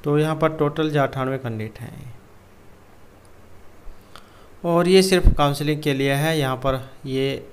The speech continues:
इससे आपकी नियुक्ति नहीं हो जाती, और केवल counseling के लिए है। उसके बाद कुछ annexure यहाँ पर दिखाए गए हैं जो आपने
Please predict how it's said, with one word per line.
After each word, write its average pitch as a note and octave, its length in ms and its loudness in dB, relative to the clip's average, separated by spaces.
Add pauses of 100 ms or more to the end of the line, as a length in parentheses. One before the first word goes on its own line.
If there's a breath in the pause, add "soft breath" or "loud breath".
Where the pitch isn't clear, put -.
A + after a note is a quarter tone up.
(140)
इससे D3 220 -4
आपकी C3 280 0
नियुक्ति C3 280 -6
नहीं B2+ 180 -2
हो C3 140 -4
जाती, D3+ 480 -6 (460)
और A#2+ 440 -10
केवल C3 200 -4
counseling B2 500 -6
के B2 100 -8
लिए A#2 200 -8
है। A2 260 -10 (920 loud breath)
उसके E3 280 2
बाद E3 240 6
कुछ E3 200 -4
annexure D3 360 0
यहाँ C#3 180 2
पर C3 140 -6
दिखाए B2+ 300 0
गए C3+ 80 -2
हैं D3+ 120 -2
जो C#3+ 100 0
आपने B2+ 400 -2